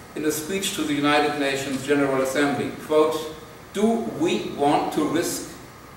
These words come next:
the security of the world on the assumption that we would find in time a small workshop in a country half the size of Europe?"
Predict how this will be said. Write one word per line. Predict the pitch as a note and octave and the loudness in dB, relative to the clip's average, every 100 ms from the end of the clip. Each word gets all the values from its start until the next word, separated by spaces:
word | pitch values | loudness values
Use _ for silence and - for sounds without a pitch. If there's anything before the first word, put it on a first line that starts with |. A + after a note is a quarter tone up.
| - | -8
the | |
security | D3 E3 - F#3+ A#3+ F#3+ F3+ | -4 -4 0 0 0 0 0
of | D3 | 0
the | C#3 | 0
world | B2 B2 B2 - - - - - - - - | 0 2 2 0 -2 -10 -14 -18 -20 -20 -6
on | D#3 | -2
the | D#3 D#3 | 0 -2
assumption | - - G#3 A3 - A#3+ A3+ - - - - - - - | -2 -2 0 0 -2 -4 -4 -6 -10 -14 -18 -18 -20 0
that | E3 | 2
we | F#3 | 4
would | G#3 G#3 | 4 4
find | - G3+ G#3 A#3 G#3+ - | 4 2 4 4 2 -2
in | D3+ | -6
time | - E3+ E3 G3 - - - - - - - D#3+ | -2 2 2 0 -4 -8 -14 -16 -18 -20 -6 -2
a | |
small | D3+ D#3+ D#3+ G3 - F3+ | -2 0 2 4 6 6
workshop | E3+ - - C#3+ C#3 - - - - - - - | 4 4 2 2 2 -2 -8 -14 -18 -18 -18 -6
in | E3 D3+ | -2 -2
a | - | -2
country | - G#3+ - A2+ G#2 - - - - - - - | -2 -2 -2 -4 -4 -6 -8 -14 -16 -18 -18 -10
half | E3 G3+ G3+ | 2 4 4
the | E3 | 2
size | D3+ - D#3+ E3 - - | -2 2 4 4 2 -2
of | A2+ C3 | -4 2
Europe?" | F#3+ C3+ - | 4 4 2